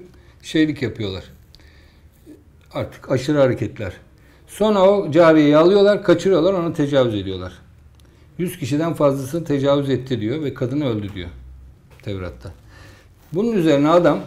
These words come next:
tutuyor, cariyesini de seviyormuş. O cariyesini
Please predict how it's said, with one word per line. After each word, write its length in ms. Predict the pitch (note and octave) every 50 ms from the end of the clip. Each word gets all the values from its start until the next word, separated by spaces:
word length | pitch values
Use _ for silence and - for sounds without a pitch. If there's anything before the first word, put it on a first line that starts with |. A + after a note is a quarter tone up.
| -
tutuyor, 460 | - E3 - - D#3+ C#3 C3+ C3+ - C#3
cariyesini 580 | D3 D3 D3 C#3+ D3 D3 C#3+ C#3+ D3 C#3+ C#3
de 60 | B2+
seviyormuş. 600 | A#2+ - D3 D3+ D#3 D#3 A#2 A#2 D3 - - - - - - - - - - _ _ - - _ - - _ _ _ _ _ _ _ _ _ - -
O 80 | A3
cariyesini 720 | G3 F#3+ G3 F3 D#3+ D#3 C#3+ C3+ A#2+ - - C3+ D3+ G3